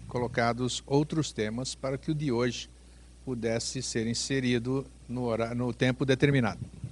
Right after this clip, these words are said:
Apesar de ser complexo, nós vamos facilitá-lo bem hoje, vamos esclarecê-lo e fazer com que vocês pesquisem aí nas suas casas,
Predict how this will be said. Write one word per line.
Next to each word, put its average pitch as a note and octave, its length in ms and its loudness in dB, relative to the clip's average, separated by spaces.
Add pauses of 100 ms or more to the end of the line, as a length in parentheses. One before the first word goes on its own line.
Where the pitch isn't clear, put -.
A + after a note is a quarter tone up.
(380)
Apesar E3 340 0
de G#3 60 -2
ser A3+ 120 6
complexo, C3 800 4 (400)
nós A2 240 -4
vamos C#3 320 0
facilitá-lo C3+ 760 2
bem C3 260 6
hoje, C3 300 4
vamos B2+ 220 -2
esclarecê-lo C3+ 580 0 (480)
e F3+ 100 2
fazer F3 380 4
com F3+ 120 2
que F3 140 2
vocês D#3+ 560 4
pesquisem E3+ 800 4
aí A2 180 4
nas C3 160 0
suas D3+ 240 -2
casas, - 640 -2